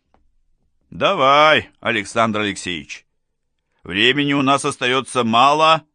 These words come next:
а работы еще полно. До связи. До связи. Кабинет покинул и старший офицер главного разведывательного управления.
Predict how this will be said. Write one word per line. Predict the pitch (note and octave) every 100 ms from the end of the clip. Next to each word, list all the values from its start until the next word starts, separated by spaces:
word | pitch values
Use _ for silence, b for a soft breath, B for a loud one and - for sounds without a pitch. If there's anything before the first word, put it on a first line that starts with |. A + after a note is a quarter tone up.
| _ _ _ _ _ _
а | G2+ A#2+
работы | C#3 B2 C3+ D3+
еще | C#3+ - D3
полно. | D3 D#3 D3+ B2 G#2+ G2+ G2 _ _ _ _ _ _ _ -
До | D#2+ A#2 C#3
связи. | - F#2 C3 A#2+ F2 F#2 E2+ - _ _ _ _ _ _ _
До | - E3+ A3
связи. | - F#2 F#2+ A2+ F#2+ D#2+ C#2+ _ _ _ _ _ _ b b b b b
Кабинет | A#2+ A2+ A#2+ G#3 A3
покинул | - D3+ - E3 F3 F3+
и | - A#2
старший | - A#2+ B2+ C#3 B2
офицер | G2+ - A2+ A#2+ A2 _ _ _ -
главного | G#2+ G#2+ A#2 B2 A#2+
разведывательного | A2+ F2 F2+ F2+ F#2 F#2 G2+ F#2 F#2+
управления. | F#2+ G2+ F#2+ F2+ E2+ E2+ E2 E2+